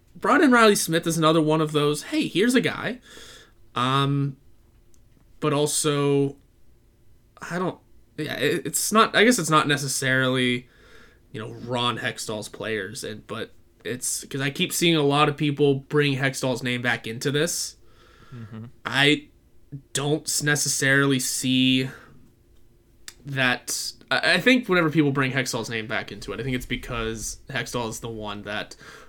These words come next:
Speaker 1: threw some heavy-handed, uh, tactics, si-, uh, extended, I should say, uh, Letang and Malkin.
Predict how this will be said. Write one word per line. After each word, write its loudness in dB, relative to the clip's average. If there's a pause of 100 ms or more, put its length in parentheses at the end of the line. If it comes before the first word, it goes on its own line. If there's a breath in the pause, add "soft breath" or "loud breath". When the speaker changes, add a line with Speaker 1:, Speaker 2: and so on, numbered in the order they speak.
Speaker 1:
threw 6
some 2
heavy-handed, 0 (500)
uh, -6
tactics, -8 (460 loud breath)
si-, 2
uh, 2
extended, 2
I -8
should -8
say, -6 (220)
uh, -8
Letang -2
and -8
Malkin. -14